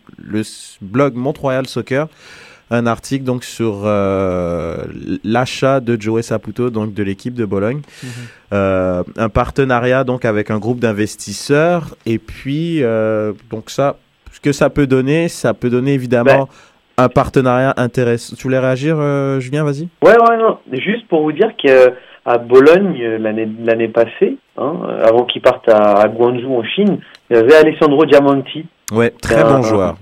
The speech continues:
Speaker 3: très,
Speaker 1: Très,
Speaker 3: très bon
Speaker 1: très bon.
Speaker 3: attaquant. Et, euh, bah, pourquoi pas, pourquoi pas, puisqu'on a mis des points d'interrogation, n'est-ce pas, Raph et Reg,
Speaker 1: <laughs>
Speaker 3: en numéro neuf.
Speaker 1: Ouais.
Speaker 3: Alors pourquoi pas retrouver un Diamanti qui prendrait la place de Di Vaio, euh,
Speaker 1: Oh, c'est un
Speaker 3: comme,
Speaker 1: sacré
Speaker 3: euh,
Speaker 1: joueur,
Speaker 3: ah.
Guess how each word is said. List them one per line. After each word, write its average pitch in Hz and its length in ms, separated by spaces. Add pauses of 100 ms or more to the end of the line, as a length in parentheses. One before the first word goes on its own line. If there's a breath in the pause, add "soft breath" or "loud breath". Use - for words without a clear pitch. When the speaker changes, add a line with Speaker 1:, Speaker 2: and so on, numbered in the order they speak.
Speaker 3:
très, 190 180
Speaker 1:
Très, 143 120
Speaker 3:
très 156 100
bon 151 100
Speaker 1:
très 143 160
bon. 110 40
Speaker 3:
attaquant. 135 640 (540 soft breath)
Et, 127 140 (160)
euh, 123 540
bah, 123 120
pourquoi 220 360
pas, 208 260
pourquoi 170 340
pas, 165 280
puisqu'on 147 380
a 143 60
mis 147 120
des 135 120
points 147 220
d'interrogation, 139 840
n'est-ce 117 160
pas, 123 240
Raph 123 300 (140)
et 120 140
Reg, 120 400 (180)
Speaker 1:
<laughs> 185 200
Speaker 3:
en 113 80
numéro 110 380
neuf. 139 240 (580 loud breath)
Speaker 1:
Ouais. 101 180 (240)
Speaker 3:
Alors 135 300
pourquoi 120 340
pas 175 120
retrouver 147 460
un 139 100
Diamanti 120 540
qui 139 120
prendrait 120 300
la 113 100
place 113 240
de 113 100
Di 113 200
Vaio, 123 520
euh, 117 380
Speaker 1:
Oh, 76 340
c'est - 140
un - 100
Speaker 3:
comme, 117 140
Speaker 1:
sacré 110 340
Speaker 3:
euh, 113 40
Speaker 1:
joueur, 110 200
Speaker 3:
ah. 127 80